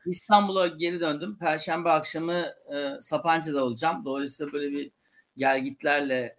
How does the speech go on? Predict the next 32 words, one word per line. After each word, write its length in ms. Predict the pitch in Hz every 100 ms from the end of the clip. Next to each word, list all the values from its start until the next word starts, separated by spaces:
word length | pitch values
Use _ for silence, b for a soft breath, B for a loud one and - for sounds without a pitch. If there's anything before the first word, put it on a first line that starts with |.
| 123
e, 200 | 127 123
devam 260 | 131 131
ediyor 240 | 120 123 123
bu 80 |
aralar 240 | 127 127 135
hayat. 280 | 151 233 -
Ama, 480 | 165 180 202 392 - 180
e, 40 | 180 175 165 165 - -
şöyle 300 | - 202 156
söyleyeyim, 300 | - 143 226
yani 340 | 170 165 160 - b b b b
geçmiş 380 | 143 156 226 233
olsun 360 | 247 - 139 107
diyeyim. 200 | 107 113
Özellikle 440 | 131 156 165 196
de 80 | 185
son 180 | 185 180
on 180 | 190
dakikayı, 480 | 180 170 - 160 151
on 140 | 156 160
beş 180 | 151 156
dakikayı 260 | 147 156
yaşadıktan 500 | 151 160 151 - 175
sonra, 560 | 170 143 120 170 208 - b b b _ 139
e, 240 | 139 135 131 127 -
yani 320 | 139 147 139
daha 320 | 151 190 214 214 b b -
yetmiş 400 | 160 - 196 -
beşinci 360 | 190 220 233
dakikada 460 | 247 208 - 175 160
dursak, 680 | 165 160 - 226 - - - _ _ _ 156
e, 340 | 151 151 151